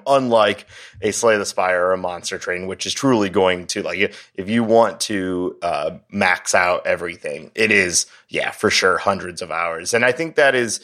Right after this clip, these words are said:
part of why, though, these games have huge followings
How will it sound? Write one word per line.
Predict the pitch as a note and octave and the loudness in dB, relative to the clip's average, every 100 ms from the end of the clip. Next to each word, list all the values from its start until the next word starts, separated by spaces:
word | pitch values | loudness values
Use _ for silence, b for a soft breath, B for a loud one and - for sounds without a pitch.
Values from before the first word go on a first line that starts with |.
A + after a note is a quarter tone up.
| B B B - | B B B -6
part | - D#3 C#3+ | 0 2 2
of | A2+ F#2+ | 0 0
why, | G2+ G2 G#2+ | 0 2 0
though, | G2 F#2+ F#2 | 0 -2 -2
these | G2 F#2 | -6 -6
games | - G#2 G2+ G2+ G2 - - | -2 -2 0 -4 -6 -8 -2
have | G2+ G2 F#2 F2+ F2 - b b b b - | 2 4 4 0 -2 -12 b b b b -16
huge | - - - D#3+ F#3+ F#3+ F3+ D3+ G#2 | -10 -6 -4 0 0 0 -2 -4 -6
followings | - A2+ A2+ A2+ G2+ F#2 F2+ F2+ F2+ - | -2 2 4 4 2 -2 -6 -10 -8 -8